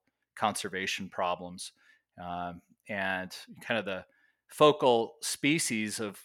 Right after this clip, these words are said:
of interest that most have probably heard about are things like, uh, the sage grouse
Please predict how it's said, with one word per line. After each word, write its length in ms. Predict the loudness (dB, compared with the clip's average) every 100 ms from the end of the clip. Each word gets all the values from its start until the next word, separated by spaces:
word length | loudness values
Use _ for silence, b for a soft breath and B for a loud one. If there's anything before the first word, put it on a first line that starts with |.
| _
of 240 | -6 -2
interest 600 | -2 -2 0 -2 -2 -4
that 160 | -4 -6
most 380 | 0 2 2 0
have 100 | -8
probably 260 | 0 0 0
heard 220 | 2 2
about 380 | 4 4 4 4
are 220 | 2 0
things 340 | -2 -4 -2
like, 400 | -2 -2 -2 -6 -18 _ _ _ _
uh, 240 | -4 -2 -2
the 120 | -4
sage 460 | -2 2 0 0 -4
grouse 580 | -2 -2 -4 -8 -10